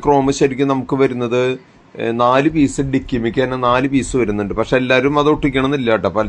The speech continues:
ചിലവർ രണ്ട് ക്രോം ഒട്ടിക്കാറുള്ളൂ, ചിലവർ ഓരോ പീസ്, ഒറ്റ പീസ് മാത്രം ചെയ്യുന്നവരുണ്ട്, ചിലർ മൂന്ന് പീസ് മാത്രം ചെയ്യുന്നവരുണ്ട്. അതേപോലെ തന്നെ ഫ്രണ്ടിലേക്ക് ഒരു ഡി ആർ എൽ ഞാൻ പറഞ്ഞിരുന്നു. ഡി ആർ എൽ നമ്മൾ ചെയ്തിട്ടുള്ളത് ഹെഡ്ലൈനിൻ്റെ മുകളിൽ വരുന്നൊരു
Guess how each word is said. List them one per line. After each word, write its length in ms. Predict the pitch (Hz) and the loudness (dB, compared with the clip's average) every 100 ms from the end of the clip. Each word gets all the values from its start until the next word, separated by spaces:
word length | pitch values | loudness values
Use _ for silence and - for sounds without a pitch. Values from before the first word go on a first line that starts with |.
| - | -2
ചിലവർ 260 | 117 113 127 | -2 0 0
രണ്ട് 240 | 123 113 127 127 120 113 | 0 0 2 2 0 0
ക്രോം 220 | 127 117 117 | 2 2 2
ഒട്ടിക്കാറുള്ളൂ, 540 | 104 107 107 104 110 110 117 | -2 0 0 0 -2 -2 -2
ചിലവർ 300 | 104 104 110 131 - - - - 127 | 0 0 0 -2 -6 -20 -20 -6 0
ഓരോ 220 | 131 131 123 | 2 4 2
പീസ്, 180 | 180 - - | 0 -2 -6
ഒറ്റ 120 | - 143 135 | -4 0 0
പീസ് 280 | 127 - 120 | 0 0 2
മാത്രം 280 | 113 117 123 | 2 0 -2
ചെയ്യുന്നവരുണ്ട്, 520 | 117 110 110 107 107 110 120 | -2 0 0 -2 0 -2 0
ചിലർ 220 | 113 113 120 | 0 0 0
മൂന്ന് 220 | 117 120 123 | -2 -2 -2
പീസ് 260 | 120 123 113 | -4 -2 -2
മാത്രം 280 | 110 110 104 | -2 -4 -4
ചെയ്യുന്നവരുണ്ട്. 600 | 113 107 104 104 104 98 107 - - - - - - - - - - - - - - 120 | -4 -2 -2 -4 -4 -6 -6 -10 -20 -20 -20 -20 -20 -20 -20 -18 -18 -18 -20 -14 -4 0
അതേപോലെ 380 | 135 131 127 123 | 2 2 0 0
തന്നെ 180 | 120 123 - | 0 0 -2
ഫ്രണ്ടിലേക്ക് 420 | 120 113 110 123 | -2 -2 -2 -2
ഒരു 80 | 120 123 | -2 0
ഡി 80 | 120 117 | 2 4
ആർ 80 | 113 120 | 4 2
എൽ 140 | 123 120 | -2 -2
ഞാൻ 100 | 120 123 | -2 0
പറഞ്ഞിരുന്നു. 460 | 120 110 104 107 117 110 | 0 0 -4 -2 -2 2
ഡി 60 | 107 | 2
ആർ 40 | 104 | 2
എൽ 60 | 113 | 0
നമ്മൾ 180 | 113 117 120 | -2 -2 0
ചെയ്തിട്ടുള്ളത് 480 | 110 101 107 117 113 | 0 0 0 0 0
ഹെഡ്ലൈനിൻ്റെ 460 | 107 101 104 98 117 117 | -2 -2 -2 -2 -2 -2
മുകളിൽ 260 | 104 107 113 | 0 0 0
വരുന്നൊരു 340 | 107 110 117 | -2 -4 -6